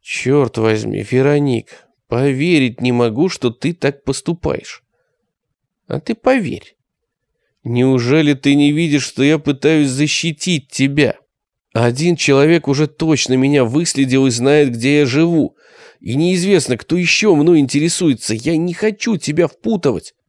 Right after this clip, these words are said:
"А ты уже впутал". И ведь это было правдой.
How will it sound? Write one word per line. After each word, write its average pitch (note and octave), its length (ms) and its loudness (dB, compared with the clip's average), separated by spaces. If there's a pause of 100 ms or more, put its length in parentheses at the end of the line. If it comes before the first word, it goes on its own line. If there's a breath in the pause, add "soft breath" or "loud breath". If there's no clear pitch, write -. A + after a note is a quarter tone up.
(180)
"А D#3 120 -4
ты A#3 140 0
уже G#3+ 240 -2
впутал". - 460 -12 (560)
И A2+ 140 -2
ведь A2+ 240 -2
это A#3 180 0
было C#3+ 300 2
правдой. A2 760 -2